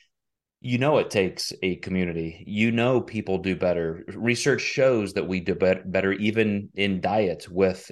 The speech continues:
a, with the help of a professional, having some community member that we are in some kind of service relationship with.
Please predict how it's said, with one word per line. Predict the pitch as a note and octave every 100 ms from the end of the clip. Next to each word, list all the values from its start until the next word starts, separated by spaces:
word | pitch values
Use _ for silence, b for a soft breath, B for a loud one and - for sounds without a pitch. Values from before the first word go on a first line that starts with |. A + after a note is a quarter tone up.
| -
a, | F#2+ F2+ F2 - _
with | - G2 -
the |
help | F#2 F#2+ F2+
of | F#2
a | F#2+
professional, | G2 - C#3 - F2 D#2+
having | F#2+ F2+ F#2
some | F#2 - G#2 G2 G2 G2
community | - F#2+ F#2+ F#2 F#2+ F#2+ G2
member | G#2 C3 G2 F2 F2+ B B B
that | - F#2+ F#2
we | - G2 G2
are | G2 F#2+ G2+
in | G2+ G2 F#2
some | - G#2
kind | G2+ G#2 G2
of | E2
service | - A2 G2+ G2+ -
relationship | G2 F2+ F#2+ F#2 G2+ F#2 - -
with. | G2 A#2+ F2 - -